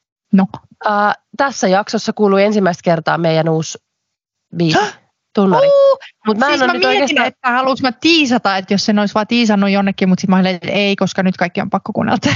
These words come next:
Speaker 1: jakso, jos ne haluaa kuulla sen.
Speaker 2: Hei, niin totta,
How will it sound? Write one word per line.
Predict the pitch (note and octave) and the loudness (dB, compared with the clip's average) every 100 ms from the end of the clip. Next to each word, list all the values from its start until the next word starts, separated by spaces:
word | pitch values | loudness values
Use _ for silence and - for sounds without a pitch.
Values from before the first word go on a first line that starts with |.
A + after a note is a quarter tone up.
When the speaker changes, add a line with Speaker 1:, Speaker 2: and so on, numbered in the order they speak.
| - | 0
Speaker 1:
jakso, | B3 - - | 0 -2 -4
jos | D#4 - | -4 -4
ne | B3+ - | -6 -2
haluaa | A#3 G#3+ | -2 0
kuulla | A#3 A3 A3+ G#3+ | -2 0 -2 -2
sen. | - - - A#3 - _ _ _ _ - - C#4+ B3+ | -8 -8 -4 -4 -6 _ _ _ _ -14 -8 -6 -2
Speaker 2:
Hei, | A#3+ A3+ - | 0 0 0
niin | F#3+ F#3+ E3 | 2 2 2
totta, | E3+ D3+ | -2 -4